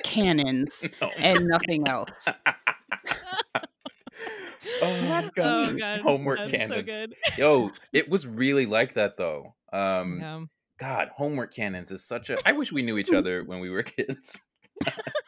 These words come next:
Speaker 1: Me too. <laughs>
Speaker 2: I w-, uh,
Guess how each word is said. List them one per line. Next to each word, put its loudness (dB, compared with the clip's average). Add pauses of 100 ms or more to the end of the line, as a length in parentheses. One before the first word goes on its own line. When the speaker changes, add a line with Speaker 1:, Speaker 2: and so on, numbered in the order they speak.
(800)
Speaker 1:
Me 2
too. -2
<laughs> 2 (420)
Speaker 2:
I 6
w-, 4
uh, 2